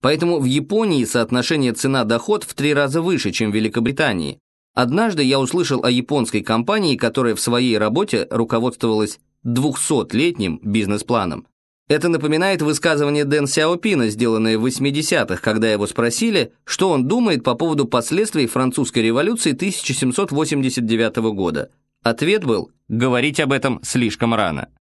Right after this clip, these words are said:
Настал черед следующему члену Virgin Group, компании Virgin Music, выбирать себе японского партнёра. Это было ключевой сделкой.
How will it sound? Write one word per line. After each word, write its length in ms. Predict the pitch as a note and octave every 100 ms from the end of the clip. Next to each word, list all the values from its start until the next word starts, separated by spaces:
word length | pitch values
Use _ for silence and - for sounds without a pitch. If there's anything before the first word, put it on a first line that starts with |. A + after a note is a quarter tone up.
| _ _ _ _
Настал 400 | - C#3+ C#3 B3
черед 320 | A#3+ G3 G3+ -
следующему 580 | F3+ F3+ A#2 G#2 A2+
члену 360 | A2 C3 A#2+ G#2
Virgin 360 | A#2+ A2+ A2+ A2+
Group, 220 | G3 A#3
компании 480 | - A#2 E3 D#3+ C#3+
Virgin 380 | D3+ C3 D3+
Music, 420 | D#3+ F3 A2+ F#2+ G2+
выбирать 340 | G#2 A#2+ D#3
себе 220 | C#3 A#2
японского 480 | A2 A2+ A#2 - A2
партнёра. 560 | G#2 A#2 B2 G#2 D#2+ D2+ _ _ -
Это 220 | C3 C#3
было 240 | C3+ B2+
ключевой 480 | A#2+ C3 D#3+ E3+ B2+
сделкой. 560 | G2 A2+ A2+ - -